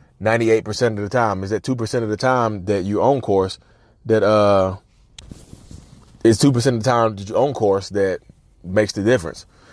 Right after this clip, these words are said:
So, y'all, I'm gonna cut this thing short today. I know it's only ten minutes. I'll be back tomorrow with a longer podcast. We've got some events lined up tonight, and I know my friend's about to call me and,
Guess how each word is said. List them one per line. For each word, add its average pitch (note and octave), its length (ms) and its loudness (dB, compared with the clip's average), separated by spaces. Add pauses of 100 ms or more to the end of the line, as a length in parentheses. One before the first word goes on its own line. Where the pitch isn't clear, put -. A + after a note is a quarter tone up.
(140)
So, C#3 100 -2
y'all, C3+ 420 4
I'm A#2 80 -4
gonna C3+ 100 -4
cut C#3 140 -2
this B2+ 100 -8
thing B2+ 160 -2
short B2 160 -4
today. A#2 140 -2
I A2+ 60 0
know A#2 100 -2
it's A#2 100 0
only A2 140 -2
ten A#2 260 -4
minutes. A2+ 360 -2
I'll G2+ 100 2
be G#2 100 -2
back G#2 160 2
tomorrow G#2 280 2
with G2 100 2
a F#2 40 -2
longer G2+ 300 -2
podcast. G2+ 520 2
We've F#2 100 -10
got F2 200 -2
some F2+ 120 -8
events F2 480 -6
lined F#2+ 180 -2
up E2+ 80 -8
tonight, G2 240 -2
and E2 80 -2
I E2+ 40 -2
know F#2 100 -2
my F2+ 140 0
friend's F#2 200 -4
about F2+ 140 0
to F2 80 -6
call F2+ 180 2
me F2 100 -4
and, E2 240 -6